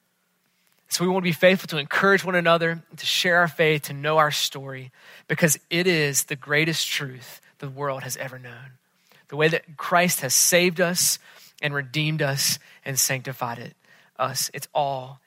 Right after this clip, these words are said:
in Christ's glory and beauty. I end with this. I,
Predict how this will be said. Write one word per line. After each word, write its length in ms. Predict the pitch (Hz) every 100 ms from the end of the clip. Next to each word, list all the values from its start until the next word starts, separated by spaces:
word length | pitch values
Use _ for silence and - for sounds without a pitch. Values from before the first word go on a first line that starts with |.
| -
in 120 | 135
Christ's 580 | - 120 117 - - - _ _
glory 440 | 131 123 110 127 _ _ _ _
and 120 | 127 117
beauty. 340 | 113 107 131 _ _ _ _ _ _ _ _ _ -
I 140 | 143
end 120 | 143
with 120 | 131 -
this. 340 | 131 123 - _ - - _ _ _ _ _ -
I, 120 | -